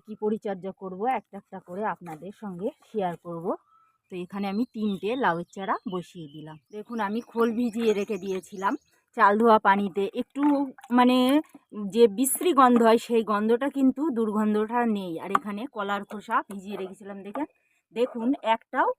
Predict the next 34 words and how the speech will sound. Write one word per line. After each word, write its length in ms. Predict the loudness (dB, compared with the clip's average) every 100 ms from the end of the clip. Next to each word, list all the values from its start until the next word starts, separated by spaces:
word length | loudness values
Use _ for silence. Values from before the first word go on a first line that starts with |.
| _ _ -12
পোকা 280 | -8 0 2 2
এখানে 260 | -2 -12 -10
কিন্তু 220 | -12 -12 -14 -14
হয়নি। 320 | -12 -10 -10 -12
অনেকে 200 | -12 -10
বলেন 180 | -10 -10 -10
পোকা 280 | -14 -8 -6 -6
হন, 180 | -8 -12 -12
এইটা 160 | -16 -14 -12
ঢাক্কান 360 | -14 -10 -6 -6 -6
দিয়ে 160 | -8 -8
রেখে 180 | -10 -14
দেবেন। 220 | -12 -10 -10 _ _ _ _ -14
আমি 280 | -10 -6 -6 -8 -20 -12 -8
এইভাবে 380 | -8 -6 -2 0 -2 _ -14
ঢাকনা 320 | -6 -4 0 0
চাপা 240 | 0 -2 -2 -4
দিয়ে 160 | -4 -2
রেখে 180 | -4 -6 -4
দিই, 120 | 4 6
আর 60 | 4 0
একবার 260 | -4 0 0 -2
করে 180 | -4 -2 -2 -6
খুলে 300 | -4 2 2 2 _ -20 -16 -16 -6
রোজ 220 | 4 4 2 -8 -8
এইভাবে 300 | -6 -4 2 2
নাড়তে 280 | 2 -6 -20 -20
থাকি। 260 | -20 -20 -20 _ -4
তো 40 | -2
এইভাবেই 360 | 0 0 0 -6
করবেন, 280 | -8 -2 0 0
দেখবেন 280 | -2 -6 -8 -6 -10 -10 -8
একটু 220 | -10 -8 -8
পোকা 260 | -8 -8 -8